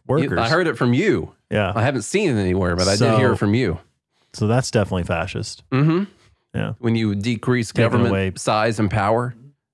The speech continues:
Speaker 2: Taking
Speaker 1: Yeah,
Speaker 2: away people's
Speaker 1: that's
Speaker 2: jobs.
Speaker 1: fascism. I, I don't, we don't even need to check the definition on that. How did this end up in Dumb Bleep?
Speaker 2: I don't know.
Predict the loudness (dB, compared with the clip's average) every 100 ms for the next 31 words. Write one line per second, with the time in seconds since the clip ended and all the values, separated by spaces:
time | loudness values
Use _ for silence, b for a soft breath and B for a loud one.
0 | _ -4 0 2 2 2 0 0 -2 2
1 | 2 2 -2 -4 -4 -4 -2 0 0 0
2 | 0 0 -2 -2 -4 -4 -2 -4 -2 -4
3 | 0 0 0 0 0 0 0 0 0 0
4 | 0 0 -2 -2 -4 -6 -20 _ -6 0
5 | 2 2